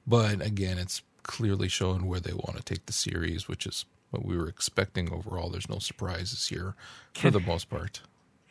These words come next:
Speaker 2: Can I just say the hilarious irony of having an Asian American character?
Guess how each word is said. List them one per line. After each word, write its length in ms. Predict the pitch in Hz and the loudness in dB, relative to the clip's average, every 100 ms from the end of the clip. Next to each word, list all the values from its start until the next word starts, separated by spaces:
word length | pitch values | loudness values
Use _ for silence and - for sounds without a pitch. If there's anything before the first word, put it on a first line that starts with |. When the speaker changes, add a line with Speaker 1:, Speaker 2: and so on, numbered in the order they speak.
| - - | -20 0
Speaker 2:
Can 140 | 175 | 4
I 80 | 170 | 6
just 260 | 151 160 - | 6 4 6
say 320 | 107 110 107 | 6 8 8
the 360 | 104 95 92 90 - - | 8 8 6 2 -6 -4
hilarious 680 | - 98 98 98 101 98 - - | 2 4 8 8 8 8 4 4
irony 420 | 92 92 92 95 | 4 6 6 4
of 100 | 95 | 4
having 460 | - 92 92 90 90 - - - - _ _ _ | 4 4 6 4 0 -6 -20 -20 -20 _ _ _
an 320 | 107 101 95 104 - _ - | 4 6 6 4 -2 _ 4
Asian 300 | 147 139 151 | 6 8 8
American 440 | 131 120 117 113 | 8 6 6 4
character? 500 | 101 92 87 - 95 | 4 4 2 2 0